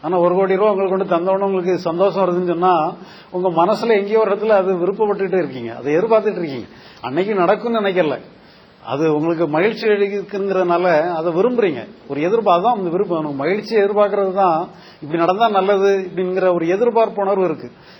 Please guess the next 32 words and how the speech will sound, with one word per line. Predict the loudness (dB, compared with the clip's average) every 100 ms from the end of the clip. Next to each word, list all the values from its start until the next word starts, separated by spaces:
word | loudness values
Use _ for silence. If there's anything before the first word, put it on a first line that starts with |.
| -6
அது | 0
வந்து | 0 2 2
டைரக்டா | 2 4 2 0 2
வந்து | 2 2
எதிர்பார்க்கணும்னு | 0 2 0 0 0 -2
அவசியம் | -2 -4
இல்லை, | -4
இன்டைரக்டா | 0 2 2 2
எதிர்பார்த்தாலும் | 0 0 -2 -2 -4
சரிதான். | -8 -12 -18 -20 -20 -20 -20 -20 -20 -12 -8 -8 -8 -10
உங்களுக்கு | -10 -10 -8
மகிழ்ச்சி | -4 -2 0 2
அடைக்குதுன்னு, | 2 2 0 -4 -2
மகிழ்ச்சி | -2 -2 -4 -4 -2 -2 -2
உங்களுக்கு | -2 -2 2
வருதுனாலே | 2 2 2 2 4
எதிர்பார்ப்பு | 4 2 2 0 0
அங்க | -2
இருக்குன்னு | -2 -2 -4 -4
அர்த்தம். | -6 -14 -20 -20 -20 -20 -20 -20 -10
மகிழ்ச்சி | -2 0 0 -4 -2
இல்-, | -2 0 0
மகிழ்ச்சி | 2 0 -2 -2
இல்ல, | -2 2 4 4 2 -2 -12 -20 -20 -10
எதிர்பார்ப்பு | -2 0 4 2 2
இல்லைன்னா | -2 -2
மகிழ்ச்சியும் | -2 -2 -2 -4
கிடையாது, | -2 0 0 0
எதிர்பார்ப்பு | 0 0 2 0 0
இல்லைன்னா | -4 -6 -6
துன்பமும் | -6 -8 -8 -12
கிடையாது. | -16 -18